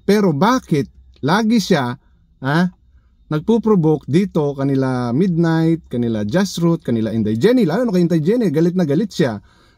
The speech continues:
na, ah, siya yung mga kinukontent. Eh, ngayon, nauto siya na isama ako. Ayun, sinama ako ni Bayot. Tas ngayon, nung sinasagot mo, sasabihin niya, "Eh,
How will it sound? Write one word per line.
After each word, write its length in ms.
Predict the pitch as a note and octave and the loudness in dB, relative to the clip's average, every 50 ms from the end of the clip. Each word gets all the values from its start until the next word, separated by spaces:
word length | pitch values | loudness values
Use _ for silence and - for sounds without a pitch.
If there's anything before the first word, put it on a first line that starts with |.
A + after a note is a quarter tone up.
| - E3+ | -2 0
na, 120 | F3+ G3 G3 G3 F#3 F3+ F3 E3+ E3 D#3+ D#3 D3 C#3+ C#3 C3 B2 A#2 A#2 _ _ _ _ _ _ _ _ _ | 0 2 2 2 2 2 2 2 2 2 0 0 -2 -2 -2 -4 -4 -8 _ _ _ _ _ _ _ _ _
ah, 580 | - C#3 C#3+ C#3+ C#3 C3+ C3 C3 B2+ B2+ B2 A#2+ C3 | -8 -6 -4 -2 -2 0 0 0 0 -2 -2 -4 -6
siya 320 | - - - G#3 G#3+ A3 | -4 0 2 2 4 4
yung 160 | G#3+ F#3+ E3+ | 4 2 2
mga 160 | D#3+ D#3 - D#3 | 2 0 0 0
kinukontent. 560 | D3+ D3+ D#3 G3+ A3+ A3+ - G3+ D#3+ D3+ D3+ | -2 0 0 0 -2 -2 0 -2 -2 -2 0
Eh, 80 | E3 | 0
ngayon, 400 | D3+ D#3 D3+ D3+ E3+ A3 G3+ D3 | 0 2 2 2 2 2 2 0
nauto 400 | D3+ D3+ D3 D#3 - A3 A#3+ A#3+ | -2 -2 -4 -4 -2 0 0 0
siya 320 | F3+ - E3 C#3+ C#3+ D#3+ F3+ F3+ _ _ _ _ _ | 2 0 0 0 0 -2 -4 -6 _ _ _ _ _
na 160 | - C#3 C#3 | -8 -6 -4
isama 480 | E3+ - - D#3 D3 D3 D#3 F3 G3+ A3+ | -4 -2 -2 0 0 2 2 4 4 4
ako. 400 | G#3+ - F3 D3 D3+ E3 E3 - _ _ _ _ _ _ _ _ _ _ - | 2 2 2 2 2 2 0 -2 _ _ _ _ _ _ _ _ _ _ 2
Ayun, 400 | F#3+ A#3+ C4 B3 F#3 C3 - - - - | 4 4 6 4 4 2 0 -4 -6 -2
sinama 480 | - A#3+ A#3+ A#3+ A#3 A3+ A3 G#3 F#3+ | 2 4 4 4 4 4 4 4 2
ako 80 | E3+ E3 E3+ D#3+ | 2 2 2 2
ni 80 | C#3+ | 2
Bayot. 400 | E3 G3 A3 A3+ G3 D#3+ C3+ B2 _ _ _ _ _ _ _ _ _ _ _ _ _ _ _ _ | 2 2 2 2 2 2 0 -2 _ _ _ _ _ _ _ _ _ _ _ _ _ _ _ _
Tas 240 | - - G#3+ G3+ A3+ | -4 -2 0 2 2
ngayon, 560 | A3+ A3+ G#3+ F#3 F3 F3 F#3 F#3+ F#3 F3+ - _ _ - | 4 4 6 6 6 4 4 2 2 -2 -6 _ _ -2
nung 140 | D3+ D#3+ E3 | 0 0 2
sinasagot 540 | - F#3 G#3+ A#3+ G#3+ - A#3 A3 A#3+ G#3 - | 2 2 2 2 0 0 -2 -2 -2 0 2
mo, 360 | G3 E3 D#3 D3+ D#3+ E3+ - - _ | 2 2 2 2 0 -2 -4 -6 _
sasabihin 680 | - F3 F3 - F#3+ E3+ G#3 A3 A3 G#3 G#3+ G#3+ G3+ E3+ | -4 -2 -2 0 0 0 0 2 2 2 2 4 2 2
niya, 280 | D3 C3 B2+ C3 D#3 - _ _ _ _ _ _ _ _ - | 2 0 -2 -4 -6 -8 _ _ _ _ _ _ _ _ -2
"Eh, 200 | G3 G3+ F#3+ | 0 0 0